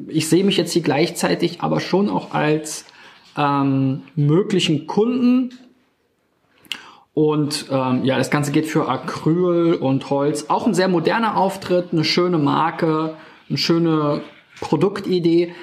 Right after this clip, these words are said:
Was mich jetzt hier auch wieder stört, ist so ein bisschen diese Navigation. Wir haben hier einmal einen Blog. Das, äh, da gehe ich gleich nochmal drauf ein.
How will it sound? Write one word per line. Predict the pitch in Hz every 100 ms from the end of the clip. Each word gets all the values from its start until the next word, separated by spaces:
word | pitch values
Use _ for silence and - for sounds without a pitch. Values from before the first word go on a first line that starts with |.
| -
Was | - 156 180
mich | 170
jetzt | 175 175
hier | - 180
auch | - 160 185
wieder | 170
stört, | 165 - 151 151
ist | 156 160
so |
ein | 143
bisschen | 143 156
diese | 139 143
Navigation. | 139 143 147 147 135 - - 160 180 190
Wir | 151
haben | 143
hier | 151
einmal | 139 147 139
einen | 131
Blog. | 135 156 165 - - - _ _ _ _ _ _
Das, | - 123 131 - - -
äh, | 117 131
da | 131 135
gehe | 156
ich | 156
gleich | 143 139
nochmal | 156 151
drauf | 143 135 151
ein. | 156 175 185